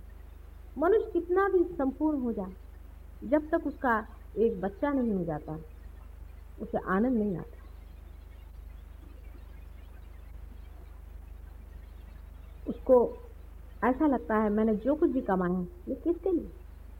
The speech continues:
इसीलिए संसार में बहुत से लोग होते हैं जो बहुत धनी होते हैं, अगर उनके पास एक बच्चा नहीं होता, तो वो बहुत प्रयत्न करते हैं कि किसी तरह से उन्हें एक बच्चा हो,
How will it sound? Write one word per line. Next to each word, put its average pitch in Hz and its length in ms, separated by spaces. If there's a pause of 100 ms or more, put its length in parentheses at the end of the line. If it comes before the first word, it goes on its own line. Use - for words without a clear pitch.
(880)
इसीलिए 403 380
संसार 339 460
में 359 180
बहुत 330 260
से 349 60
लोग 311 180
होते 302 220
हैं 277 180
जो 269 100
बहुत 247 260
धनी 233 280
होते 240 220
हैं, 208 160 (360)
अगर 262 200
उनके 311 220
पास 285 320
एक 247 140
बच्चा 214 280
नहीं 233 180
होता, 180 300 (1300)
तो 269 60
वो 302 120
बहुत 359 460
प्रयत्न 320 340
करते 302 280
हैं 294 160
कि 285 80
किसी 254 240
तरह 240 240
से 220 240 (260)
उन्हें 233 200
एक 185 300
बच्चा 165 240
हो, - 160